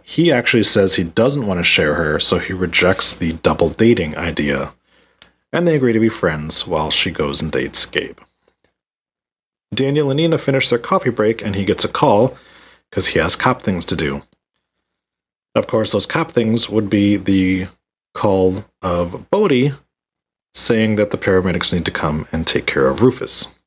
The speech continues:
Rufus says Lucas turned, or used the key to turn himself into a pretty lady with long hair, and he doesn't know where Ellie is.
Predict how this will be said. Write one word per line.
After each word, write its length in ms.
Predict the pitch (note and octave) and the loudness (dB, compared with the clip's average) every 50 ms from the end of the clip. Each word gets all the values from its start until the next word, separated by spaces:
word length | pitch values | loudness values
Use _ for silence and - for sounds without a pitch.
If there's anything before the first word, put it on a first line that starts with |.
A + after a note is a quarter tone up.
| _ _ _ _ _ _ _ _ _ _ _ _ _ _ _ _ _ _ _ | _ _ _ _ _ _ _ _ _ _ _ _ _ _ _ _ _ _ _
Rufus 320 | - C#3 D3 - D3 - - | -2 -2 0 0 0 0 2
says 260 | - A#2+ A2+ G#2 G#2+ | 2 0 0 0 0
Lucas 280 | A2+ A#2 - A#2 - | 0 0 2 0 0
turned, 480 | - - - A2 A2+ A2 A2 G#2 G2 F#2 - _ _ _ _ _ - | 0 0 0 2 2 2 2 0 -2 -4 -8 _ _ _ _ _ 0
or 100 | G2 F#2 | 0 2
used 320 | F#2+ A2+ D3+ E3+ D#3 - | 2 2 2 0 0 -2
the 60 | - | -4
key 200 | - - - A#2 A2+ | -4 0 0 0 0
to 80 | - | 0
turn 220 | G#2 - - A2 G#2 | -2 -2 0 0 0
himself 420 | G#2 F#2 - - G2 F#2 F2 - - | 0 0 0 2 2 2 0 0 -4
into 500 | G2 F#2 F2+ - - - F2 E2+ - - | -6 -2 0 0 0 2 0 0 0 -2
a 340 | E2+ F2 E2+ D#2+ D#2+ E2 D#2+ | -2 -2 -2 -2 -4 -6 -8
pretty 340 | - - - G#2+ G2+ F#2+ F2 | -4 -2 0 2 2 2 4
lady 320 | F2+ F2+ F2 F2+ E2+ E2 | 4 2 2 2 0 -2
with 200 | D#2 D#2+ D#2 - | -2 -6 -4 -4
long 260 | E2+ E2 D2+ D2+ D2+ | -2 -2 -2 -2 -2
hair, 340 | G#2+ C#3 C3 G2+ E2+ - - - _ _ _ _ _ _ _ _ _ _ _ _ _ _ _ _ _ _ _ _ _ _ _ _ - | 0 0 2 2 2 0 -2 -6 _ _ _ _ _ _ _ _ _ _ _ _ _ _ _ _ _ _ _ _ _ _ _ _ -2
and 180 | A2 G#2 G2 F#2+ | 0 0 0 0
he 120 | G2 F#2+ | -2 0
doesn't 280 | F#2 G#2 G2+ G#2 A2 F#2 | 2 2 2 2 2 2
know 140 | F#2+ F#2 | 2 4
where 160 | F2 F2+ F2 - | 4 4 2 0
Ellie 280 | - D#2 D2+ D#2 - | 0 -4 -4 -4 -2
is. 500 | F#2 G2 D#2+ - - - - - - - | -2 0 0 0 0 0 0 0 -2 -4